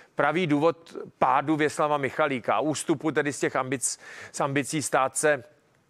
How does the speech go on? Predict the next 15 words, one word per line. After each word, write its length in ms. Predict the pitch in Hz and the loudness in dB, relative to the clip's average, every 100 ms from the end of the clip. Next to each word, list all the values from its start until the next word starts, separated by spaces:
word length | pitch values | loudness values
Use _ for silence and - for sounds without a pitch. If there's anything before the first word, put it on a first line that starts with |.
| _ _ _ _ - | _ _ _ _ -12
ministrem. 640 | 110 117 113 - 90 76 76 _ _ | -6 -4 -4 -4 -8 -12 -16 _ _
Pak 140 | 131 | -6
přišla 280 | - 156 196 | -4 -2 0
kauza 320 | 165 165 160 | 2 0 2
Jan 160 | 185 190 | 0 -2
Farský. 720 | 151 123 131 - - 107 85 - - - _ | -2 -4 -4 -8 -8 -10 -10 -16 -20 -20 _
Jan 180 | 127 156 | -4 -2
Farský 540 | 135 131 135 - 160 | 0 0 -2 -4 -4
získal, 580 | 127 139 - 175 170 135 | -2 -2 -2 2 4 2
eh, 440 | 87 - 143 98 104 | -4 -16 -18 -14 -12
stipendium 800 | - 147 - 147 139 147 156 | -4 -2 0 -2 0 0 0
na 140 | 143 117 | -2 -2
Oregonské 640 | 113 139 139 151 - 180 | 0 0 0 -4 -2 -2
univerzitě, 920 | 113 110 117 127 120 135 - 143 147 147 | -2 -2 0 0 -2 -4 0 2 2 0
taktéž 600 | - - - 156 139 - | -4 -4 -2 0 0 -6